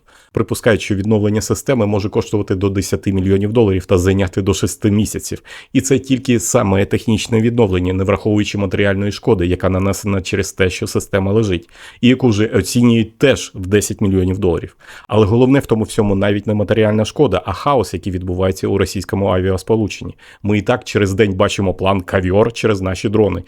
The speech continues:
і як росіяни сплять на підлозі аеропорту замість омріяної Венеції, а тут ще таке. Але і це ще не все. Нагадую, що головна ціль — підірвати російську логістику взагалі, адже авіація для Росії має величезне значення, набагато більше, ніж в Україні,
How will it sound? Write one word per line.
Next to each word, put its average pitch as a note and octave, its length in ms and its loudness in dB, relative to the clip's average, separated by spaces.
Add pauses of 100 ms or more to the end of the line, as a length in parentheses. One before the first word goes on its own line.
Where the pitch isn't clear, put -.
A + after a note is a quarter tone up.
(180)
і A2 60 -2
як G#2 180 0
росіяни A2 560 0
сплять G#2 520 0
на G#2+ 100 2
підлозі A2 500 2
аеропорту G2+ 580 0
замість G2 360 0
омріяної A2+ 640 0
Венеції, G#2+ 680 -2 (320)
а E2+ 80 -6
тут F2+ 160 -2
ще - 120 -2
таке. - 360 -4 (580)
Але G#2 220 4
і G2+ 40 2
це D3+ 180 0
ще - 140 -2
не F#2 100 0
все. - 300 -8
Нагадую, G#2+ 360 0
що G2+ 160 0
головна A2 320 0
ціль — A#2+ 260 0
підірвати G#2+ 500 0
російську A2 440 -2
логістику G#2+ 500 0
взагалі, G2+ 480 0 (320)
адже G#2 220 0
авіація A2 480 2
для G#2 140 4
Росії A2 300 2
має G2+ 220 2
величезне G2 600 0
значення, F2 480 -4
набагато A#2+ 640 0
більше, G#2 340 -2
ніж F#2+ 180 -2
в G2 40 0
Україні, F2+ 480 -2